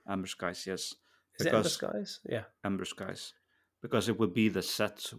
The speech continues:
Speaker 1: with the Skyborn and that
Speaker 2: Yes.
Speaker 1: means very likely we will get the Barons,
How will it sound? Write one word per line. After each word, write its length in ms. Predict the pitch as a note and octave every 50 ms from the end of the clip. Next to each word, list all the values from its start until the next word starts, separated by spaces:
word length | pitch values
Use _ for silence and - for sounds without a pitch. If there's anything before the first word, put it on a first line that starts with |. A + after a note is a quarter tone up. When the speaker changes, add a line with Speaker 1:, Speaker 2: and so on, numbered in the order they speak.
| F#2+ F2+
Speaker 1:
with 320 | F#2 G2 F#2 F2+ F2 E2+
the 80 | D#2+ F2
Skyborn 720 | - - - G#2 F#2+ F#2+ F#2 F2+ - G#2+ G#2+ A#2 B2 B2+ A#2 - - _
and 520 | - G2+ F2+ F2 F2 E2+ F2 F2+ F2+ F2 - _ _ _ _ _ _ _ _ - - -
that 160 | G2+ F#2 F#2
Speaker 2:
Yes. 80 | - G#2
Speaker 1:
means 300 | G2+ G2 F2+ - - -
very 280 | G#2 F2+ F#2+ F#2+ F#2+ F#2
likely 400 | F#2 F#2 F#2 F#2 - - G#2 G2
we 140 | F#2 F#2+
will 180 | F2+ F2 F2 F2
get 180 | E2+ F#2+ F2+ -
the 60 | -
Barons, 720 | E2 E2 F2 F2 F2 F2+ F2+ G2+ A#2+ C3 - - - -